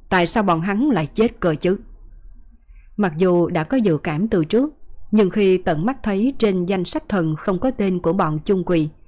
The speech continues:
Quỷ Long vẫn không thể nào chấp nhận được. "Tiền bối an tâm, họ là bậc cường giả của Phong Đô Thành này, nên không dễ dàng vẫn lạc đâu.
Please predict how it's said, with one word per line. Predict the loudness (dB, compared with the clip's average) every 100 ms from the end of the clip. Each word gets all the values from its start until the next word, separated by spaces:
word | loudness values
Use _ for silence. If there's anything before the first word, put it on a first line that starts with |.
| -20 -20 -20 _
Quỷ | 2 2
Long | 2 2 0
vẫn | 0 0
không | 0 -2
thể | -2 -2
nào | -2 -2 -2
chấp | -2 -2
nhận | 0 0
được. | 2 2 0 -8 -16 -14 -14 -16 -20 -20 -20 -20 _ _ _ _ _ _ _ _ _ _
"Tiền | 2 4
bối | 2 2 0
an | 0 -2
tâm, | 0 -2 -4 _ _ _ _
họ | 0 2
là | 2
bậc | 2 0
cường | 0 2 2
giả | 0 0 0
của | -2
Phong | 0 0
Đô | 0
Thành | 0 -2 0
này, | -2 -4 -10 -20 0
nên | 0 2
không | 0 2
dễ | 2
dàng | 2 0 -2
vẫn | -2 -2 0
lạc | -4 -2
đâu. | -2 -2